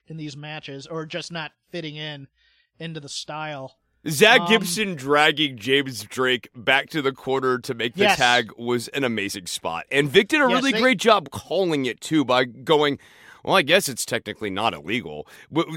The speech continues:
Speaker 2: the right level of disgust in his voice, um, actually calling out the spot. No, it was good.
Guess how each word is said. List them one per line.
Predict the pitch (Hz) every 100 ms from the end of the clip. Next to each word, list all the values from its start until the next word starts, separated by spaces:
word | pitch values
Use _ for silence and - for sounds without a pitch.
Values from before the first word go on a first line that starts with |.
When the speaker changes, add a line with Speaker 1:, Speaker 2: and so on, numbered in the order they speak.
| 151
Speaker 2:
the | 165
right | 156 196 196
level | 190 180 180
of |
disgust | 127 147 - 175 175 -
in | 151
his | 139
voice, | 110 143 156 147 139 - - -
um, | 131 139 135 139
actually | 127 139 - 147
calling | - 139 135 135
out | 123 -
the |
spot. | 110 - 156 151 135
No, | 120
it | 107
was | 117 98
good. | 113 73